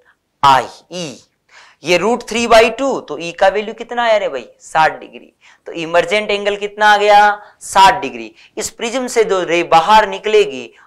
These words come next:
वो कितने पे निकलेगी बेटा? साठ डिग्री पर इमर्ज होती है। नेक्स्ट क्वेश्चन, पन्द्रह नंबर। अब बोला गया एक लाइट रे है, falls on a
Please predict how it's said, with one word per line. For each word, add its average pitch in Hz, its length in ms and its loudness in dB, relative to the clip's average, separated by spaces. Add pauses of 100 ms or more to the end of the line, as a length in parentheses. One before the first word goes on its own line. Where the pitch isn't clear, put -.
(100)
वो 165 100 -6
कितने 226 360 -4
पे 233 160 -2
निकलेगी 165 440 -6
बेटा? 123 260 -2 (280)
साठ 170 360 2
डिग्री 131 280 -10
पर 247 360 4 (240)
इमर्ज 151 400 -2
होती 113 380 -12
है। 104 220 -14 (240)
नेक्स्ट 175 320 -8
क्वेश्चन, 139 340 -14 (1040)
पन्द्रह 185 280 4
नंबर। 104 440 -10 (580)
अब 240 120 4
बोला 226 220 4
गया 180 200 4
एक 226 220 -2
लाइट 165 600 2
रे 156 260 -4
है, 175 200 -4 (140)
falls 175 460 -6
on 180 180 -4
a 156 100 -6